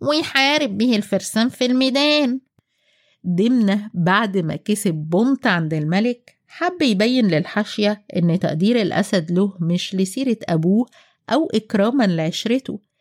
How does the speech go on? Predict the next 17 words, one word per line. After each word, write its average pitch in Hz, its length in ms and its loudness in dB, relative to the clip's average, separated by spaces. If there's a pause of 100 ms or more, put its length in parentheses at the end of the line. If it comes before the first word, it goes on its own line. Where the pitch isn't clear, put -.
(340)
إنما 202 480 4
علشان 202 800 2
شخصيته 185 800 -2
وحكمته، 196 800 -2 (300)
فقال: 214 800 0 (840)
"الملوك 320 400 0
ما 330 60 2
بيقربوش 220 520 -2
حد 226 460 -2
ولا 202 220 2
يبعدوه 196 720 0
حسب 214 420 -4
علاقتهم 196 580 0
بأهله، 185 460 0 (580)
إنما 185 360 2
بيوزنوه 180 680 0
بخبرتهم 202 1040 -2